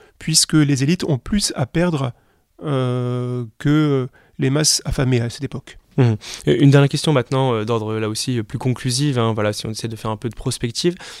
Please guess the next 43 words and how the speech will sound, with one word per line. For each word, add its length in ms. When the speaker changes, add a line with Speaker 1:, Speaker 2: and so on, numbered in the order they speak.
Speaker 2:
euh, 200
comment 240
selon 240
vous 180
le, 140
notre 260
rapport 460
au 80
numérique, 400
qui 180
comme 180
vous 100
l'avez 200
dit 240
a 160
énormément 480
évo-, 280
évolué 380
cette 180
dernière 200
décennie, 360
euh, 120
si, 300
euh, 120
voilà, 160
on 80
se 40
projette 280
maintenant 260
à 80
dix 180
ans, 100
comment, 380
euh, 120
voyez-vous 360
le 100
rapport 420
entre, 320
entre 280
l'homme 180
et 40
le 80
numérique ? 460